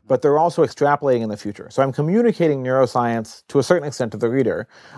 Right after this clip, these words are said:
Uh, but I hope also that neuroscientists are reading my books, and I know some are, um, and are saying, "Whoa, that's,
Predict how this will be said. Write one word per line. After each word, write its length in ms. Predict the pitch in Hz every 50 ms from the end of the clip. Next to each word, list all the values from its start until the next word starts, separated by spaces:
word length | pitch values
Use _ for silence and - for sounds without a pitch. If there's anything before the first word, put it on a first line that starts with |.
| - -
Uh, 160 | - 131 131
but 140 | 131 160 165
I 80 | 165
hope 260 | 147 196 269 277 - _ _ -
also 340 | 135 160 151 - 165 156
that 160 | 131 123 - 127
neuroscientists 720 | 127 139 156 175 180 165 - 151 143 139 123 135 123 -
are 120 | 113 117
reading 360 | 120 139 175 226 240 214 196 170
my 160 | 151 143 127
books, 340 | 110 110 113 110 - - -
and 80 | 110
I 40 | 113
know 120 | 123 131
some 240 | 127 - - 123 110
are, 340 | 85 107 104 95 95 139 143 _ - - - - - - -
um, 320 | 117 117 117 120 117 117
and 160 | - 127 131 135
are 80 | 135
saying, 320 | 127 - 135 120 120 117 120
"Whoa, 220 | 170 247 269 180
that's, 240 | 110 110 110 -